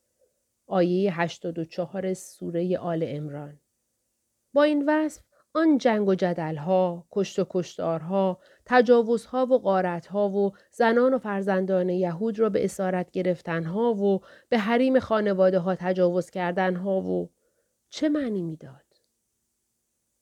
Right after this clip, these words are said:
موسی در حالی که انگشتانش را در انبوه موهای سپید خود فرو برده بود، با تأثر گفت:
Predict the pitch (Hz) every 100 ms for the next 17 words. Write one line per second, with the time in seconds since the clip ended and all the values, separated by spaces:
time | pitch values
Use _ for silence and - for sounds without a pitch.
0 | _ _ _ _ _ _ _ _ _ _
1 | _ _ _ - 277 330 277 240 202 226
2 | 226 226 190 180 175 165 170 190 196 -
3 | 180 180 180 - 196 202 202 262 254 220
4 | 190 196 220 202 190 - 262 - 170 165
5 | - 160 160 160 156 151 160 202 214 214
6 | _ _ _ 185 175 143 156 - 196 190
7 | 196 196 196 _